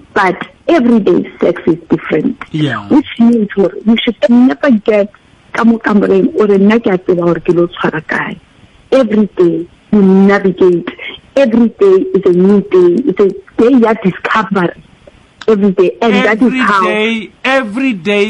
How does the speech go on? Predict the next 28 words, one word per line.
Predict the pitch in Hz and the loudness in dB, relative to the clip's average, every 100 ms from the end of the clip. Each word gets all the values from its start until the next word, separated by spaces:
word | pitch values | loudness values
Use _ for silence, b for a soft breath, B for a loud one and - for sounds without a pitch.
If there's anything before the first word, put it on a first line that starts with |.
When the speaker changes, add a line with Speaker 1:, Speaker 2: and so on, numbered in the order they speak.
| 202 | -4
Speaker 2:
is | 190 151 180 | -8 -6 -6
a | |
day | 151 120 185 185 185 | -6 -4 -2 -2 -4
for | - 180 | -6 -8
discovery. | 143 160 156 - 175 151 139 127 101 B B B - | -8 -8 -8 -4 -4 -4 -8 -8 -10 B B B -6
Ke | 202 | -2
go | 202 | 0
kwele | 185 226 196 170 151 | 2 2 2 0 0
Speaker 1:
Yes. | - | -2
Speaker 2:
kgaitsedi | 208 196 196 196 | -4 -2 -2 0
ya | 196 | 0
ka | 196 196 170 | 0 -4 -4
e | 170 | -6
tshwaragana | 190 196 180 196 | -2 -2 -2 -2
fawe. | 190 190 185 175 175 170 B B | -2 -2 -2 -2 -4 -6 B B
Bauba, | 139 185 185 214 | -2 -2 -2 -4
ke | 196 | -4
tla | 196 | -4
go | 185 | -4
lena | 208 196 208 208 | -4 -4 -4 -4
mo | 190 | -6
nakong | 190 175 175 | -6 -6 -6
e | 185 | -6
sa | 190 | -6
feditše | 180 156 175 | -6 -6 -6
go | 170 | -6
pelo, | 185 175 180 185 170 | -4 -4 -2 -6 -6
ngwaneso, | 170 170 170 160 - 170 160 | -6 -4 -6 -8 -4 -4 -2